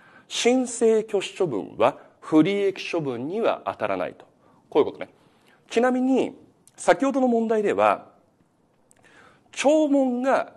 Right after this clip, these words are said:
義務付けられているか、こういう問いでしたよね。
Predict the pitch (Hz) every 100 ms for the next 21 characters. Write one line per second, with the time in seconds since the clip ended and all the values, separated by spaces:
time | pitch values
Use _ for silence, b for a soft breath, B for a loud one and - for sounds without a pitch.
0 | 110 120 170 202 170 190 190 175 143 -
1 | 90 82 87 - 101 - - - 214 190
2 | 185 165 131 - - -